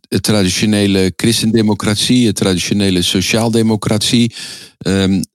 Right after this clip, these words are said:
aanhang verliezen. Dat is ook eigenlijk wel in Duitsland dan nu, eh, eh, aan de gang. En, en er meer ruimte is voor liberale en groene partijen.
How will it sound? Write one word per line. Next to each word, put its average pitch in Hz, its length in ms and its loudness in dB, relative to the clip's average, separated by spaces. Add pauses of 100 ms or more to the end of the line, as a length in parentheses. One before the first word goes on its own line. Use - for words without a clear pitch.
(160)
aanhang 110 440 0
verliezen. 82 540 0
Dat 110 160 -2
is - 140 -2
ook 95 160 0
eigenlijk - 360 -4
wel 82 180 0
in 95 120 0
Duitsland 104 460 0
dan 90 180 0
nu, 87 260 2
eh, 78 160 -2 (120)
eh, 82 140 -2
aan 82 240 -2
de 82 80 0
gang. 85 400 0 (300)
En, 98 340 0
en 98 380 0 (320)
er 90 240 -2
meer 104 280 2
ruimte 131 440 0
is 123 260 0
voor 110 420 0 (200)
liberale 107 880 0
en 107 340 -4
groene 139 280 0
partijen. 98 680 -4